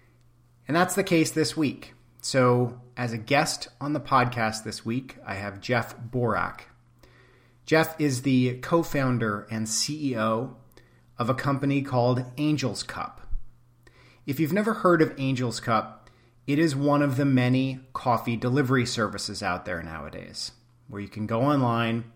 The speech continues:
order some coffee, and have it shipped to your door. But Angel's Cup does something a little different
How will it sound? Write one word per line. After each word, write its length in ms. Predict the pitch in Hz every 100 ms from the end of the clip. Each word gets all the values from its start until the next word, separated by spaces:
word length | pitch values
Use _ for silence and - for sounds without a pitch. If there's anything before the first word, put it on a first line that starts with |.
| - _ _ _ -
order 180 | 127 131
some 220 | 131 131
coffee, 420 | 123 113 - 110
and 100 | 101
have 160 | 104 98
it 100 | -
shipped 260 | 110 -
to 80 | -
your 120 | 95
door. 360 | 85 95 78 - - _ _ _ _ _ _ _ - - -
But 120 | 147
Angel's 340 | 190 220 226
Cup 300 | - 165 -
does 260 | 139 135 131
something 400 | 127 123 123 123
a 60 | 127
little 280 | 117 117 113
different 640 | - 110 104 - 80 -